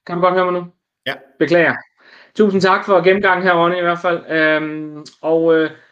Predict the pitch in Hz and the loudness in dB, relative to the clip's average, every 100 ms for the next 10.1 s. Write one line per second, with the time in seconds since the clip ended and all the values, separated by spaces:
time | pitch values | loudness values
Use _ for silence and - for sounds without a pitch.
0 | _ - 190 202 202 196 175 180 185 170 | _ -4 -2 -2 -4 -4 -6 -4 0 0
1 | 160 165 165 - _ 151 165 156 190 208 | 2 0 0 -10 _ -12 -8 -6 -4 -4
2 | - 165 175 202 190 - 160 156 160 175 | -6 -4 -4 -6 -10 -4 -4 -2 -2 -2
3 | 160 160 165 156 147 - - 165 185 - | -2 0 -2 -2 -8 -14 -2 0 0 -2
4 | 151 156 156 147 135 - 131 - - 165 | -8 -6 -8 -10 -10 -10 -14 -8 -4 -2
5 | 165 151 147 165 147 139 113 147 151 - | -2 -8 -6 -6 -4 -4 -2 -4 -4 -4
6 | 151 147 - 147 127 131 - 135 127 101 | -4 -4 -6 -6 -6 -8 -12 -8 -6 -6
7 | 127 160 147 135 _ _ _ _ _ _ | -8 -6 -6 -8 _ _ _ _ _ _
8 | _ _ _ _ - 78 82 82 98 90 | _ _ _ _ -14 -12 -12 -10 -8 -4
9 | 92 92 92 113 110 107 110 107 95 87 | -6 -6 -6 -6 -6 -4 -6 -4 -6 -6
10 | 82 | -8